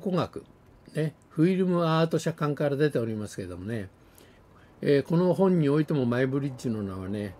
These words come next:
登場するもののアイザックスの名は全く出てきません。歴史というものはね、えー、奇妙なものでもあり、非情なものでもありますね。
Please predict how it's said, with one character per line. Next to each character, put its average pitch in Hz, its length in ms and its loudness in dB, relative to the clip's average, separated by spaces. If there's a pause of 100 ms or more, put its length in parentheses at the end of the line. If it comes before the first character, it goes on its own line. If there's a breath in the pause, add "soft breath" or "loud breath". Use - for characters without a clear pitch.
(120)
登 135 200 0
場 139 160 2
す 135 160 -4
る 131 120 0
も 127 140 0
の 127 160 0
の 139 280 0
ア 117 100 -2
イ 131 80 2
ザ 143 120 -2
ッ - 20 -4
ク - 160 -14
ス - 100 -10
の 101 140 -6
名 98 160 -8
は 120 180 0
全 107 380 -6
く 123 80 -6
出 135 120 -4
て 131 120 -6
き - 120 -10
ま 147 120 0
せ 180 120 4
ん。 85 80 -2 (1600 loud breath)
歴 110 240 -4
史 - 80 -18
と 127 100 -2
い 117 140 -2
う 123 60 0
も 131 80 0
の 123 160 0
は 98 40 -4
ね、 113 280 -4 (540 soft breath)
え 104 880 -2
ー、 - 20 -20
奇 151 120 0
妙 139 240 2
な 107 100 -2
も 113 160 -2
の 131 60 0
で 131 100 0
も 107 160 -2
あ 123 80 0
り、 113 200 -2 (280)
非 123 280 -6
情 143 220 4
な 143 120 2
も 139 140 0
の 147 100 0
で 139 80 2
も 104 120 -2
あ 101 60 -4
り 110 60 -2
ま 127 100 -2
す 107 100 -8
ね。 110 240 -6